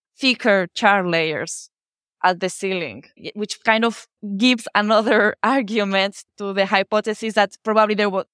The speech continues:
there was less oxygen in that area, and that's why the char could not smolder as efficiently as in a wall.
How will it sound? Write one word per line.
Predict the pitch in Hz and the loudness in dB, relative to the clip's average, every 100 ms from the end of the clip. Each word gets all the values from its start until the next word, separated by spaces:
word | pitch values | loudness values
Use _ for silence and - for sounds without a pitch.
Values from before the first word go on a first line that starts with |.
| - | -6
there | 202 | -2
was | 202 202 | -2 -2
less | 226 214 | -2 0
oxygen | 208 208 - 196 185 | 0 0 -6 -10 -10
in | - 190 | -8 -2
that | 175 - | -2 2
area, | 190 190 175 | 2 4 2
and | 185 190 | 0 0
that's | 196 - | 0 -2
why | 208 196 196 | 0 0 0
the | 196 | -4
char | - - 190 190 196 - _ _ - | -6 0 4 4 2 -4 _ _ -12
could | 196 - | -12 -8
not | 196 180 - _ | -8 -8 -12 _
smolder | - 220 202 196 190 | -10 -2 0 2 2
as | 147 185 | 2 0
efficiently | 180 196 196 180 185 - | -8 -8 -6 -6 -4 0
as | 180 | -2
in | - 185 | -4 -6
a | 165 | -6
wall. | 170 165 139 | -2 -2 -4